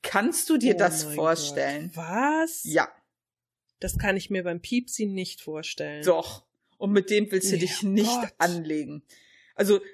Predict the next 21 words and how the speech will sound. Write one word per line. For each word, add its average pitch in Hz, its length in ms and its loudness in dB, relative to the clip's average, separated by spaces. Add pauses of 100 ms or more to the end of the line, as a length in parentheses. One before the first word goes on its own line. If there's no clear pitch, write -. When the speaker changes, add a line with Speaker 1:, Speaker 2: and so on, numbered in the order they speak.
Speaker 1:
wenn 214 200 4
die 214 160 -2
Toffi, 147 540 -2
ja, 156 380 2
wenn 190 200 2
die 247 420 -6 (360)
haut 170 520 0 (680)
oder 160 580 0 (200)
so, - 440 -8 (200)
ja, 165 480 2 (160)
also, 175 320 0 (680)
okay, 202 260 -4
ich 180 100 -2
glaub, 208 180 0
wenn 226 100 4
sie 196 120 4
Todesangst 233 640 0
hat, 202 180 -4
kratzt - 380 -2
sie 156 140 -2
auch. - 320 -6